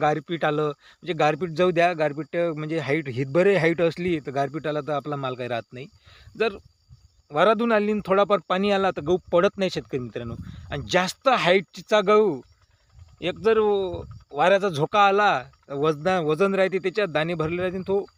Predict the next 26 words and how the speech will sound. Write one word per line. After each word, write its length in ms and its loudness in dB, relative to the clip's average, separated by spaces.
पडून 240 0
जातो 200 -2
शेतकरी 300 -16
मित्रांनो. 800 -20
जास्तही 380 -2
गव्हाची 320 2
हाईट 180 -4
काही 140 -2
कामाची 340 -8
नाही. 200 -12
पण 240 2
आता 140 -4
हा 100 6
गहू 360 2
वाढतोच 420 4
म्हणते 340 2
इथला, 340 2
तर 40 -6
त्याला 240 0
इलाज 380 0
नाही 160 -6
आहे, 100 -12
नाही 140 2
का? 100 4
ते 100 -4
बघा, 180 -4